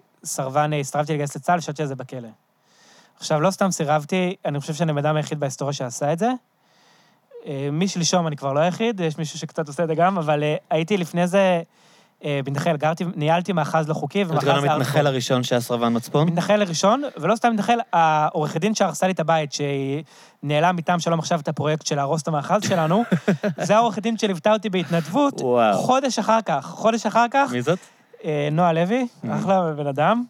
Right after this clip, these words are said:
Speaker 1: והיא, היא חודש אחר כך ליווה אותי בהתנדבות, כי היא מלווה כל סרבן, אה,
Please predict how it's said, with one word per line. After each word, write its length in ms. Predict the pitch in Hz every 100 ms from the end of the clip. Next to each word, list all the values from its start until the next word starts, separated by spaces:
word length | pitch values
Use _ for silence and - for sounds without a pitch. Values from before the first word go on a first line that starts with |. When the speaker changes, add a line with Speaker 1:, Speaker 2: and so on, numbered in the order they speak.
| _
Speaker 1:
והיא, 1000 | 196 147 139 135 131 131 135 135 139 139 - _ _ _ _ _ _
היא 160 | 226 214
חודש 200 | 214 226
אחר 100 | 220
כך 100 | 220
ליווה 120 | 208 208
אותי 100 | 196
בהתנדבות, 460 | 175 170 151 226
כי 100 | -
היא 40 | 165
מלווה 280 | 160 156 190
כל 160 | 202
סרבן, 440 | 185 175 175 190 190
אה, 320 | 175 180